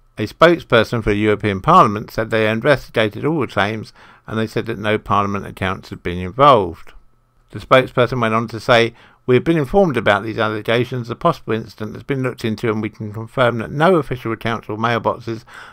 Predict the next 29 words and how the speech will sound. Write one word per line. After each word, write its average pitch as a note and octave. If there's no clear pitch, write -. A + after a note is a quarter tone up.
of A2+
the A2+
European G#2
Parliament A2+
are G#2+
involved. G2+
This C3
information B2
may E3
be A2+
related G2+
to G#2+
an A2
old C3
service G#2
account G#2
of G#2
a G#2
political A2+
group." G2+
In A#2
response D#3
to -
the G#2+
European G#2+
Parliament's G#2+
comments, D3+
Mister B2+
Tirathia C3+